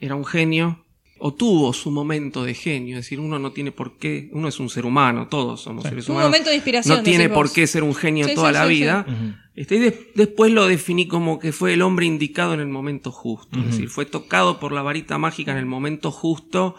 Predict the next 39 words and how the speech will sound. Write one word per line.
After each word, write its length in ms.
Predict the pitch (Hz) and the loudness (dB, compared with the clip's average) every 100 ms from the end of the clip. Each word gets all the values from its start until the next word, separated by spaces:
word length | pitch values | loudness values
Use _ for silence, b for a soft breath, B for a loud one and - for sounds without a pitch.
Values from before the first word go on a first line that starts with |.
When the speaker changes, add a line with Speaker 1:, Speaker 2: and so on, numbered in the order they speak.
| - | -12
Speaker 3:
Ujú. 340 | 226 220 262 285 | -14 -12 -12 -4
Speaker 1:
y 100 | 131 | -2
ahí 120 | 143 | -2
tuvimos 460 | 143 139 147 135 131 | 0 0 0 -2 -6
Star 360 | - 160 160 | -4 0 0
Wars. 460 | 165 180 180 - - | 2 0 -2 -8 -6
Y 120 | 165 | -2
después, 340 | 156 135 160 165 | 0 0 -2 -2
justamente, 640 | 160 - 143 127 120 - | -4 -6 -8 -8 -10 -12
por 200 | - 131 | -10 -6
no 160 | 156 165 | -6 -6
tener 260 | 160 165 | -6 -4
a 80 | 156 | -4
nadie 400 | 165 170 170 160 | -4 -4 -4 -8
que 100 | - | -10
se 140 | - 139 | -10 -10
le 80 | |
plantara 480 | 143 139 135 175 170 | -8 -8 -6 -4 -4
y 60 | 151 | -4
le 80 | 139 | -6
dijera, 260 | 139 143 | -6 -6
"Mira, 240 | 156 139 B B B B B | -2 -4 B B B B B
esto 340 | 160 - - 147 | -12 -8 -8 -6
podríamos 520 | 139 147 151 151 127 | -4 -2 0 -2 -2
reverlo 580 | 139 143 156 165 151 143 | 0 2 4 4 2 -2
para 220 | - 135 | -2 -2
ver 160 | 147 147 | -2 -2
de, 220 | 143 - - _ _ | -6 -10 -18 _ _
cómo 320 | 156 156 143 | -4 -2 -4
queda 220 | 160 156 | -4 -4
de 80 | 151 | -4
otra 220 | 156 151 | -4 -8
forma", 680 | 147 165 165 170 185 165 127 B B _ | -4 -2 0 2 2 2 -8 B B _
salió 340 | - 123 147 156 | -10 -2 0 2
lo 120 | 139 | 0
que 100 | 120 | -4
salió. 320 | 110 104 - _ _ - | -8 -12 -12 _ _ -10
Speaker 2:
Claro. 200 | 117 214 | -8 -6
Speaker 3:
Seguro. 300 | 220 208 | -10 -14